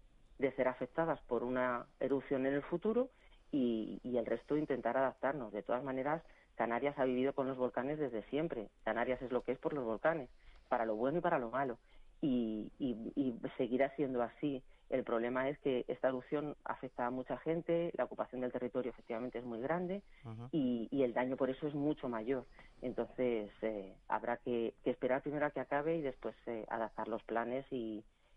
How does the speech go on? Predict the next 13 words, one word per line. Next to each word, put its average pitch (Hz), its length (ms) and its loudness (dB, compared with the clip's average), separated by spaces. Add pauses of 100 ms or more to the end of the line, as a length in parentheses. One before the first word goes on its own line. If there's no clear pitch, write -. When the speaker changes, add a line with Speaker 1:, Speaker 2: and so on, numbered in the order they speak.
(100)
Speaker 1:
y 143 100 2
acostumbrarnos 127 600 2
todos 151 300 2
a 135 80 -2
que 110 520 -2 (220)
los 110 160 -2
volcanes 117 340 0
van 127 120 0
a 123 60 -2
seguir 113 180 -2
estando 104 320 -4
con 104 100 -8
nosotros. 107 340 -12